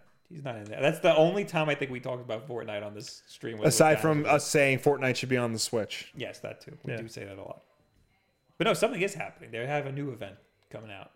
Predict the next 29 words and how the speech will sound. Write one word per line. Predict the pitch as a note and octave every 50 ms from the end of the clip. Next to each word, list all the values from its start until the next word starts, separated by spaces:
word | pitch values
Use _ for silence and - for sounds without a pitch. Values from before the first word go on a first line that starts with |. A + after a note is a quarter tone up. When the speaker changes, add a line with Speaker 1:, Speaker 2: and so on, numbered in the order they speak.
| - -
Speaker 2:
Oh, | C#3+ C3 B2+ B2 A#2
yeah. | A2+ A2+ A2 G#2+ G#2+ G#2 G2+ G2 F#2+ E3+ E3
Speaker 1:
Oh, | D3
shotguns | C3+ - D#3 D3 D3 D3 - C#3 B2+ A#2 A2+ A2 G#2+
and | A2 G#2+
jetpacks. | G2+ A2+ G#2 - - A#2+ G#2 F#2+ G#2 -
Speaker 2:
Oh, | D3+ D3+
yeah, | D3 C#3+ C3+ C3
Speaker 1:
Yeah, |
Speaker 2:
jetpacks | B2+ D3 C#3 B2+ A2+ C3+ B2 A#2+ A2+ A#2+
Speaker 1:
yeah, | A#2+
Speaker 2:
are, | A2+ A2 A2
Speaker 1:
um, | A2 A2 - -
cool, | - C3
Speaker 2:
yeah. | A2+ G#2+ G2+ G#2+
Speaker 1:
man. | A2 A2 A2+ - - - - - - - - - -
Speaker 2:
Yeah. | D3+ D#3+ E3 E3 D3+ C#3+ C3+ B2+ A#2+ B2 G#3 - - - - - - - _ _ _ _ _ _ _ _ _ -
Speaker 1:
<laughs> | A#3+ - - - - - F3 C3 - - - -
Speaker 2:
N-, | C#3+ C3+ C3+ E3
now | C#3 C3+ C3 C3+ C3+
it's | C3+ B2+ - -
just | C3+ C3 -
like, | C3+ C3+ -
shout | - D3 C#3 C3+
out | C3 B2+
to |
the | C3+ C3+ C3+
Empire. | C3+ C3 C3 C#3+ B2+ A2+ A2 G#2+ A2 - _ _ _ _ _ _ _ _ _ -
Speaker 1:
Um, | C#3 A#2+ A#2 A#2 A#2 A#2 A2+ A2+ A2 A2 G#2+ G#2+